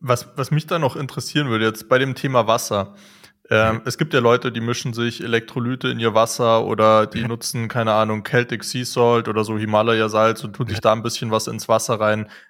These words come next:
Speaker 1: Ähm, weißt du, ob das was bringt, ob man das machen sollte, ob es vielleicht nur in speziellen Fällen Sinn macht und in anderen nicht?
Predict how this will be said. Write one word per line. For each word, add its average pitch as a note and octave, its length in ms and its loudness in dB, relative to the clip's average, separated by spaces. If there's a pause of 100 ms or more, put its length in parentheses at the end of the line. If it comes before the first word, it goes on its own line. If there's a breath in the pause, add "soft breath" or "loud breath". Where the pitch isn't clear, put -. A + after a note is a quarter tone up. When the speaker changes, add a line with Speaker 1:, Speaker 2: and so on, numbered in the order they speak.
(100)
Speaker 1:
Ähm, G#2+ 340 0
weißt A#2 300 0
du, E3+ 100 2
ob - 140 -2
das - 180 -6
was G#2+ 200 -4
bringt, D3+ 340 -2
ob - 140 -10
man A#2 100 -4
das A2 160 -8
machen B2+ 280 0
sollte, B2+ 260 0
ob G#2+ 100 -2
es - 80 -12
vielleicht A#2 300 0
nur B2 180 -2
in A#2+ 100 -4
speziellen A2+ 540 -4
Fällen C3+ 340 0
Sinn B2+ 180 -6
macht B2+ 260 0
und A2 160 -8
in G#2 120 -12
anderen G#2+ 300 -2
nicht? - 320 -8